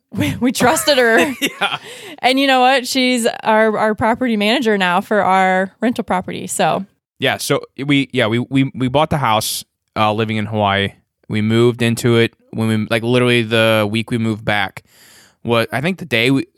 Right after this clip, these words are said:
Speaker 2: it was, like, two days, I think, when we moved back, we actually saw the house for the first time. But it was ours.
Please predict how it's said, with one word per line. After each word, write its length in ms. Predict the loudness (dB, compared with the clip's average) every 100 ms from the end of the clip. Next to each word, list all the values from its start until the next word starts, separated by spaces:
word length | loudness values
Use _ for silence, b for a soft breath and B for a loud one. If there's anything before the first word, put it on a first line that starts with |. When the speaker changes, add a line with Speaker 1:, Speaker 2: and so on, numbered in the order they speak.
| -10
Speaker 2:
it 80 | -6
was, 100 | -4
like, 120 | -4
two 180 | 2 4
days, 200 | 4 2
I 60 | 0
think, 220 | 0 0
when 100 | -2
we 80 | -2
moved 260 | -4 -4
back, 300 | -2 -4 -4
we 100 | -4
actually 220 | -4 -4 -4
saw 220 | 0 0
the 80 | 0
house 220 | -2 -2
for 120 | -6
the 80 | -8
first 280 | -4 -4 -6
time. 200 | -8 -2
But 100 | -2
it 20 |
was 80 | 0
ours. 340 | 0 -2 -8